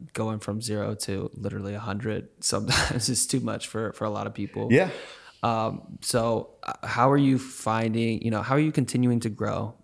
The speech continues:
Speaker 1: Um, and how are you finding those ideal clients currently with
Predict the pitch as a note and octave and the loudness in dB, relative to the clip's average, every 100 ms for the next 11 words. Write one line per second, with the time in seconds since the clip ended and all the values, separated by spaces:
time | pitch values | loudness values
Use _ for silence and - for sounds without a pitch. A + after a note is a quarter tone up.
0 | A2 G#2 F#2 F2+ D3+ - - A2 A2 A2 | -8 -6 -4 -6 -10 -16 -14 -6 -4 -2
1 | G#2+ - A#2 A#2 A2+ A2 G#2 - G#2 G#2+ | -4 -2 0 0 0 -2 -4 -4 -2 -2
2 | G2+ G#2+ G#2+ G2+ G2 G2+ G#2+ - G2+ - | -2 -2 -4 -4 -6 -6 -6 -6 -6 -6
3 | - - G#2 G2+ - G2 A2 - - - | -8 -4 -4 -4 -4 -4 -6 -8 -20 -20
4 | _ - G#2+ G#2+ G#2 - | _ -4 0 0 -2 -10